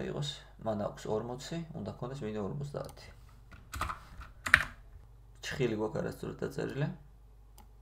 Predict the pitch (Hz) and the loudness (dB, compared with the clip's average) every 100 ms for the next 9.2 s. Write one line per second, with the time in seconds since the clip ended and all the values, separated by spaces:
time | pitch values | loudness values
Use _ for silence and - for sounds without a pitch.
0 | - - - - - - - - - - | -18 -18 -18 -18 -18 -18 -16 -12 -12 -14
1 | - - - - - - - - - - | -16 -18 -18 -18 -18 -18 -18 -18 -18 -4
2 | - - - - 120 117 - 113 - - | 8 8 8 0 0 0 4 4 4 0
3 | 110 104 101 - - - - - - - | 0 0 -2 -4 -10 -2 2 2 0 -8
4 | - - - - - - - - - - | -16 -18 -18 -18 -16 -2 0 0 -4 0
5 | 107 110 - 110 107 98 - 107 - - | 4 4 2 0 2 0 -2 -2 -2 -2
6 | 107 127 147 143 - - - - - - | 0 4 4 2 -8 -18 -18 -18 -18 -18
7 | - 143 123 113 113 117 139 104 104 95 | -2 0 4 4 4 2 0 2 2 2
8 | 101 101 - - - 107 98 - - - | 0 0 0 -2 0 0 0 -4 -4 -4
9 | - - | -6 -10